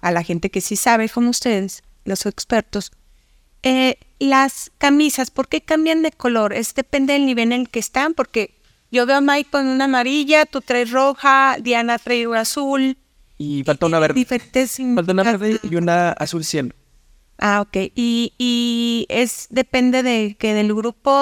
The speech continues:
Speaker 1: o el nivel que estás o como? A ver, cuéntenos.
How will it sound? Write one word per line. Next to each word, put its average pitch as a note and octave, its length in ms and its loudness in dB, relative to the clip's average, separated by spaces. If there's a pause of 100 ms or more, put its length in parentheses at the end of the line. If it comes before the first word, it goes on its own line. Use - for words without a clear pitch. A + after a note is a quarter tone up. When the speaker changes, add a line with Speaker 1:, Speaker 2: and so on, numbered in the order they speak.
(120)
Speaker 1:
o G3+ 240 0
el G#3 220 -2
nivel G#3 240 -2
que - 80 -6
estás C#4+ 560 0
o A#3 220 0
como? G3 280 0
A F#3 40 2
ver, F#3+ 120 0
cuéntenos. A3 640 -2